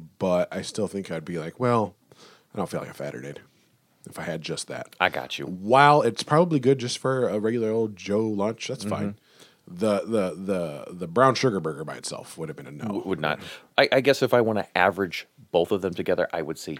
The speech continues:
Speaker 2: decent. I would say, you know, there's, there's my advice. You get the brown sugar burger, add a patty. If you get the mac and cheese pep-,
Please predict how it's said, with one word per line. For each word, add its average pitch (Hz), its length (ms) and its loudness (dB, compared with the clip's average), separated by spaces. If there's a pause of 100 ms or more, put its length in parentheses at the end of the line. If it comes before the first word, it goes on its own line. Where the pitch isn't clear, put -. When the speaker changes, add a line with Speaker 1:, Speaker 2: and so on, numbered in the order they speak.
Speaker 2:
decent. 87 420 -4 (280)
I 73 100 -2
would 80 280 -2
say, 87 440 0
you 78 80 -6
know, 73 60 0
there's, 78 260 0
there's 98 280 4
my 95 120 6
advice. 80 320 2
You - 60 -12
get 101 120 -6
the 90 60 -6
brown 92 200 4
sugar 101 380 -2
burger, 107 400 0 (140)
add 76 180 0
a - 40 -2
patty. - 380 -2 (220)
If 82 160 -6
you 80 60 -4
get - 260 -2
the 78 220 -4
mac 76 320 0
and 78 60 -10
cheese 92 240 -4
pep-, - 280 -4